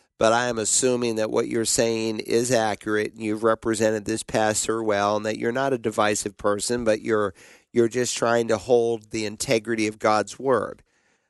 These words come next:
Um, let, let me make the example more extreme. Let's say a pastor, and we have two in our town that do gay marriages, and you go to that church. You're a negative witness, because if you really are born again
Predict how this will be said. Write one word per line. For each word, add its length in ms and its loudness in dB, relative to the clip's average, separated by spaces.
Um, 440 -10
let, 220 2
let 180 0
me 100 0
make 240 -2
the 100 -2
example 440 0
more 180 2
extreme. 720 -2
Let's 220 0
say 220 4
a 100 -2
pastor, 760 0
and 120 -4
we 80 -4
have 180 0
two 300 0
in 80 -2
our 180 -4
town 420 0
that 200 -2
do 120 -2
gay 240 0
marriages, 640 -2
and 100 -10
you 80 -8
go 160 2
to 100 0
that 200 -6
church. 460 0
You're 220 4
a 20 -2
negative 460 -4
witness, 600 -2
because 300 2
if 180 0
you 200 -2
really 320 2
are 220 0
born 340 -2
again 500 -4